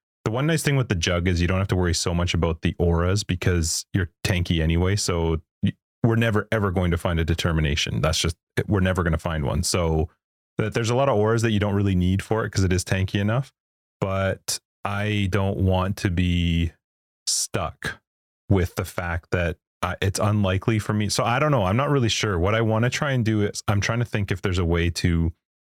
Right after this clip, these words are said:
play something that could benefit if a support drops.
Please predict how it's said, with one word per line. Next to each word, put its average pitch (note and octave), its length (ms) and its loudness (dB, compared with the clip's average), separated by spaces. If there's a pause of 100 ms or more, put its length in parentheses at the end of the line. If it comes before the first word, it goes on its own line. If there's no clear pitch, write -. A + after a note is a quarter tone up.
(120)
play G#2+ 240 0
something F#2+ 720 0 (500)
that G2 200 2
could F2 200 -2
benefit F#2 460 -2
if A2+ 220 0
a A#2 60 -2
support G2+ 360 -2
drops. E2+ 520 0